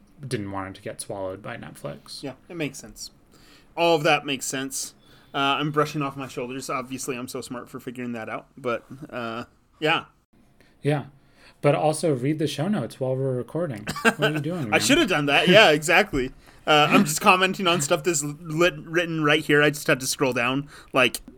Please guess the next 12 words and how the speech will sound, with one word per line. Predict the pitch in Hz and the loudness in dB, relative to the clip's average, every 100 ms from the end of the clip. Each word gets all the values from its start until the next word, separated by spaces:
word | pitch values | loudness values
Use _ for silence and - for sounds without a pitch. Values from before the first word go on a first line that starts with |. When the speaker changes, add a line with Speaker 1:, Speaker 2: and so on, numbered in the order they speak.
| - _ - | -20 _ -4
Speaker 2:
a | 143 | 0
centimeter | 147 135 139 139 135 | 0 0 2 2 2
Speaker 1:
<laughs> | 139 | 0
Speaker 2:
farther. | 131 143 160 | 0 0 0
Speaker 1:
Yeah. | 143 - 135 | 0 -2 -6
Speaker 2:
So, | 127 170 147 | -4 -2 -2
<laughs> | 127 | -4
but | 214 - 156 | -6 -6 -8
oh | 131 131 | -8 -8
well. | 151 - - | -8 -10 -6
Yeah. | 185 175 143 131 - _ _ _ _ _ _ _ | -4 -2 -6 -10 -16 _ _ _ _ _ _ _
Speaker 1:
So, | - - - 156 160 | -10 -8 -2 -2 -2